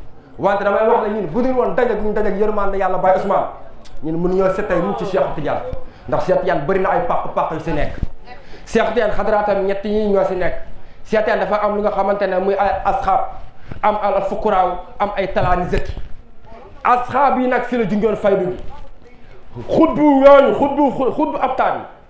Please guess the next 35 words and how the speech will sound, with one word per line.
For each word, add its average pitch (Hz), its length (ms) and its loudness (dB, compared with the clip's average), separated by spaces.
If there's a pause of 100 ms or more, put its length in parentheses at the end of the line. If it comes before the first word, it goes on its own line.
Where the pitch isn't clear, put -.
(100)
mooy 156 160 -2
Mawlana 151 420 0
Cheikh 147 180 -2
Ibrahim. 147 360 -2 (500)
Baye 160 300 2
mooy 143 260 -2 (240)
bu 269 200 4
xutbu 330 280 2
yëpp 381 140 6
demee 330 200 4
ba 262 120 6
gërëm 262 240 8
nag. - 120 2 (720)
Ka 262 120 6
leen 330 200 10
di 339 100 12
fu - 180 -2
ñoom 320 280 6
jubbantu. 339 400 8 (540)
Ñu 160 100 0
ne 214 160 4
Baye 220 180 4
nee 226 120 2
na 226 60 -2
moom 220 220 0
yonent 226 200 0
Yàlla 220 200 2
Muhammad. 208 220 -2 (300)
Damay 196 240 2
ne 208 140 2
Baye 208 260 4
nee 214 140 0
na 214 100 0
ko 214 200 6
moo 208 240 6